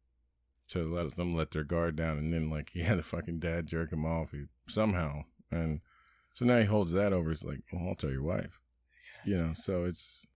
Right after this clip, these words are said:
you gotta, you know, don't do dumb shit. Some weirdo's trying to <laughs> get you to jerk him off in the car. Don't do it, man. <laughs> I mean,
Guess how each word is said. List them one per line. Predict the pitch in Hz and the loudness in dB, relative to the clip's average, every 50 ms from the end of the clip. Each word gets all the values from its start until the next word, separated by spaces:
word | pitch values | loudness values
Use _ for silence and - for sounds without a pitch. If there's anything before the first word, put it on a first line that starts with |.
| _ _ _ _ _ _ _ _ _ _ _ _ _ _ _ _ _ _ - - | _ _ _ _ _ _ _ _ _ _ _ _ _ _ _ _ _ _ -6 -2
you | - 95 127 | 0 2 4
gotta, | 160 165 165 160 135 110 120 - | 6 6 6 4 2 0 0 0
you | 143 135 | 0 2
know, | 123 120 117 120 120 - _ _ _ _ _ _ _ _ _ _ _ - - | 2 2 0 0 -4 -8 _ _ _ _ _ _ _ _ _ _ _ 0 4
don't | 120 139 170 165 147 | 6 6 6 8 8
do | 165 165 165 | 8 8 8
dumb | 147 151 147 151 156 139 | 8 6 6 6 4 4
shit. | - 170 190 190 170 - - _ _ _ _ _ _ _ _ _ _ _ - | 4 4 4 4 4 2 0 _ _ _ _ _ _ _ _ _ _ _ -6
Some | - 135 139 143 127 | -2 0 0 2 2
weirdo's | 127 139 147 143 147 143 147 139 - | 2 4 4 6 6 6 6 4 4
trying | - 139 131 135 131 | 2 2 4 4 4
to | 123 | 4
<laughs> | 120 - | 4 6
get | |
you | - 127 139 - 165 160 | 6 6 8 8 8 6
to | - | 8
jerk | 127 131 131 135 - | 8 6 6 6 6
him | 147 139 139 | 6 6 8
off | 147 156 147 - - | 8 8 6 6 4
in | 143 151 | 4 4
the | 123 113 | 4 4
car. | - - - 131 151 175 190 | 0 0 2 4 4 4 6
Don't | 165 160 160 156 170 160 | 8 8 8 8 6 4
do | 165 208 269 311 214 | 4 4 6 6 4
it, | 160 - | 4 4
man. | 117 107 104 117 123 - - - - - _ _ | 4 4 4 4 4 2 0 -2 -2 -4 _ _
<laughs> | _ _ _ - | _ _ _ 0
I | - 151 143 | 2 4 4
mean, | 131 - 139 - - 160 | 4 2 0 0 0 -2